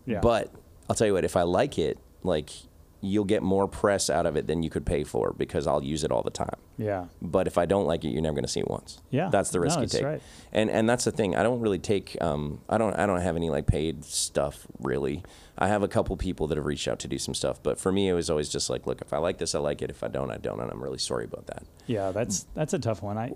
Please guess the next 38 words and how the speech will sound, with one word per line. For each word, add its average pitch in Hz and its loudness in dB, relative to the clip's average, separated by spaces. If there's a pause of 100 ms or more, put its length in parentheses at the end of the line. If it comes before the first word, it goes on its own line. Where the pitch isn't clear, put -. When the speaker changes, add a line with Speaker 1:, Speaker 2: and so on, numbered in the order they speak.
(120)
Speaker 2:
It 131 2
just 156 2
lets 127 4
me 131 4
sleep 95 0
better 82 2
at 65 -2
night. 69 0
I 82 2
don't 98 2
like 90 0
put, - -2 (100)
'cause 101 -2
for - 0
the 127 0
same 139 0
reason 123 0
that 113 2
you 80 -4
said, 78 0
you 85 0
know, 87 2
you 98 -2
do 110 0
a 113 2
thing 90 0
and 87 0
then 87 0
suddenly 95 0
you're 82 2
like, 82 -2
"Ugh," 82 0 (160)
you - -6
don't 117 -2
feel 101 -2
good 80 -2
about 85 -2
yourself. - -8